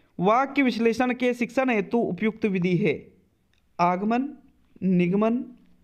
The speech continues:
गीत अभिनय और उक्त सभी। तो मित्रों, वाक्य का विश्लेषण करना है, वाक्य को अलग अलग भागों से तोड़ करके अच्छी तरह से समझाना है,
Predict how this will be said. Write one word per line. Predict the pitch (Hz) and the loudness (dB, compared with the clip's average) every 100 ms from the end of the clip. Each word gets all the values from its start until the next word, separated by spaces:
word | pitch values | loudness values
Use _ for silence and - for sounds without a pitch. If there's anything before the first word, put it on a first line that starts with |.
| _ - | _ -12
गीत | 170 156 190 262 254 | -8 -6 -2 0 0
अभिनय | 196 196 202 220 - - | 0 0 0 -2 -6 -6
और | 185 - | -6 -4
उक्त | 170 - 170 | -8 -6 -8
सभी। | 175 67 - - - _ _ _ _ _ _ _ _ _ _ - | -4 -6 -6 -14 -18 _ _ _ _ _ _ _ _ _ _ -4
तो | 202 | 0
मित्रों, | 202 233 233 240 294 - - | 2 2 2 0 -4 -12 -8
वाक्य | 170 196 240 240 254 | 0 0 0 -2 -2
का | 247 233 | 0 0
विश्लेषण | 202 180 - 214 240 240 | -2 -6 -4 -2 -2 -2
करना | 175 151 143 | -2 -2 -2
है, | 156 160 - _ _ _ _ _ _ _ - | -2 -6 -12 _ _ _ _ _ _ _ -6
वाक्य | 170 196 220 - 240 | 0 0 -2 -6 -2
को | 240 | 0
अलग | 226 226 | 2 2
अलग | 233 233 208 | 2 0 2
भागों | 208 196 208 | 2 2 2
से | 233 | 0
तोड़ | 240 196 196 | 2 2 2
करके | 190 208 196 226 | 2 -2 2 2
अच्छी | 233 233 208 | 2 -2 -4
तरह | 196 202 | -2 0
से | 214 | -2
समझाना | 214 190 170 170 165 165 | -2 0 2 4 2 0
है, | 170 - | -2 -6